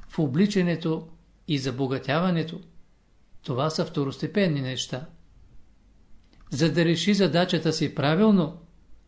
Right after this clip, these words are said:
първото нещо, от което човек се нуждае, е здравето. Щом е здрав, той ще има на разположение и пари, и дрехи, и къща. Ако е болен,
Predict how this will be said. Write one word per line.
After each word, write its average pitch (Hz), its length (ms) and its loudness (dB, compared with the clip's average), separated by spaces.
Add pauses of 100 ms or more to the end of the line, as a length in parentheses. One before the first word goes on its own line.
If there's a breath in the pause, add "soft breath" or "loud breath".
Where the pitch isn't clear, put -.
(360)
първото 214 460 4
нещо, 175 680 0
от 156 240 -2
което 156 400 2
човек 156 340 0
се 147 180 0
нуждае, 139 680 -2 (640)
е 143 100 0
здравето. 131 640 -2 (1200)
Щом 185 360 4
е 165 80 4
здрав, 190 460 2 (680)
той 185 220 4
ще 190 200 -2
има 190 240 4
на 170 140 4
разположение 165 1120 2
и 160 200 -2
пари, 180 500 2 (600)
и 139 220 0
дрехи, 180 640 0 (460)
и - 180 -2
къща. 165 460 0 (1040)
Ако 143 320 0
е 139 100 2
болен, 170 540 4